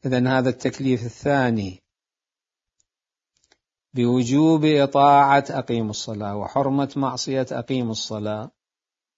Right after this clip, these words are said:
محركيته ودعويته إنما هي بتوسط حكم العاقل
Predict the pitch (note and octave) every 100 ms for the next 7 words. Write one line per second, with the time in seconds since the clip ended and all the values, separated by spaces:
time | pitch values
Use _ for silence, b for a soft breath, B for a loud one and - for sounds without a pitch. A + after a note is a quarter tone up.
0 | A#2+ A2 A#2+ A#2 A#2 B2 A#2 B2+ B2 G#2+
1 | G2+ G2 G#2 G#2+ A2 A2 A2+ A2+ A2+ C3+
2 | C#3 D#3 C3 C#3+ D3+ D3 C3+ B2 A#2+ A#2+
3 | A#2+ B2 B2 A#2+ G#2 - A2+ A#2 - G2+
4 | F#2+ - A#2+ - F#2+ F#2+ A2+ C3 - C#3+